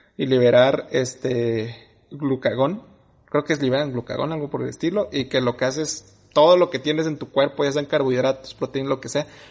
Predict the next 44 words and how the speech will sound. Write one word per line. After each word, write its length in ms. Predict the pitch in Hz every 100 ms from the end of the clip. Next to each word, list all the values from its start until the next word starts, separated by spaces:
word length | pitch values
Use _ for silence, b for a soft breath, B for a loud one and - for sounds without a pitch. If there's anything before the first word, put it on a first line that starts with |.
| B
lo 140 | 127
manda 300 | 131 139 147
azúcar 360 | 147 147 - 143
a 80 | 131
la 120 | 120
sangre. 400 | 135 131 123 - B B B B
Y 60 | 123
entonces 220 | 123 139
la 80 | 143
sangre 300 | - 139 143
empieza 320 | 131 131 131
a 20 | 143
recorrer, 540 | 131 127 131 143 - - b b b b _ -
eh, 360 | 135 127 - -
digo, 200 | 151 139
el 60 | 123
azúcar 320 | 120 143 156
empieza 240 | 139 139 147
a 40 |
recorrer 460 | 135 127 127 131 -
por 140 | 123
todo 220 | - 131 135
nuestro 260 | 127 135
sistema 480 | - 123 - 131 131
circulatorio, 640 | 135 - 123 120 123 139
llegando 680 | 135 117 127 127 139 160 -
a 100 | 123
donde 280 | 123 123 120
la 120 | 120
necesites, 640 | 120 - 135 156 - 123 120
manos, 300 | 120 131 -
piernas, 400 | 127 127 135 123
lo 100 | 120
que 80 |
sea, 320 | - 127 127 -
para 180 | 123 120
actuar. 580 | - 110 - 135 127 B B B B B -
Entonces, 560 | 123 123 131 147 147
en 120 | 139 127
un 80 | 127
temblor, 380 | 151 135 127
la, 180 | 135 143 -
la 580 | 127 123 120 120 117 -
persona 580 | 123 - 123 123 147